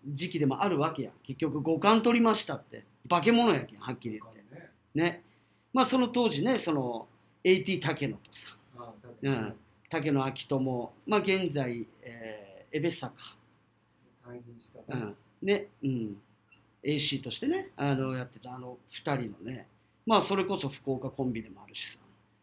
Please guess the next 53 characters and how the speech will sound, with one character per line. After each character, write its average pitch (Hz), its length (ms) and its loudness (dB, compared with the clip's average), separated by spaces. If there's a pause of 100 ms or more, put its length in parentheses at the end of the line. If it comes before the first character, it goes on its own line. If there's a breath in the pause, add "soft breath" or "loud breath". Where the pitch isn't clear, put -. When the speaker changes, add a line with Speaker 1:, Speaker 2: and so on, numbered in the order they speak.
Speaker 1:
ま 160 80 -4
あ、 - 40 -2
超 147 260 4 (160)
ね、 170 380 0
あ 123 120 -10
の、 117 360 -12 (680)
見 151 140 2
物 151 260 0
だ 156 120 -2
っ 165 80 -12
た 127 80 -8
わ 139 120 -4
け 147 120 0
な 170 140 4
ん 160 60 4
や 139 100 0
け 123 100 -10
ど 104 100 -12
さ。 - 280 -8 (760 soft breath)
で、 208 140 0
そ 226 160 2
の 220 140 4
大 214 240 2
学 214 280 -2
で 202 120 2
こ 185 480 0
う、 - 400 -20
五 160 140 -2
冠 170 280 2
し - 140 -2
て 175 100 -2
か 170 160 0
ら 156 140 -2
の、 170 440 2 (680)
で、 262 80 2
ま 247 80 6
あ、 202 60 6
レ 165 180 4
ラ 170 140 6
カ 175 180 -2
ム 160 160 2
イ 113 200 -4 (120)
北 - 300 -10
海 123 100 -6
道 117 80 -12
に 107 80 -12
入 123 160 -14
っ - 20 -16
て - 160 -20
い 107 80 -12
く 107 160 -14
わ 101 160 -10
け 101 240 -8